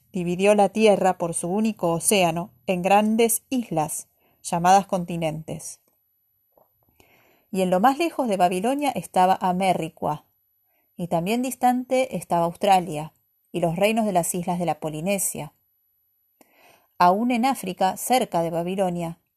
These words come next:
durante muchos grandes siglos, la gente del amanecer estuvo protegida en su sabiduría natural.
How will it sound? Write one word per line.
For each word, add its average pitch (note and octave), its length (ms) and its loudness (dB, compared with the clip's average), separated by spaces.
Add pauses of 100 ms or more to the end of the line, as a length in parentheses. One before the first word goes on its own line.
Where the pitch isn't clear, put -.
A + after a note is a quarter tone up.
(360)
durante E3+ 340 -2
muchos A#3 380 -4
grandes A#3 400 2
siglos, G3+ 640 -8 (540)
la - 100 -12
gente G#3 260 -4
del A#3 120 4
amanecer G3 480 -2
estuvo G#3+ 300 -4
protegida F#3 840 -4 (200)
en F#3+ 160 0
su F#3 140 -10
sabiduría E3+ 640 -4
natural. D#3+ 520 -4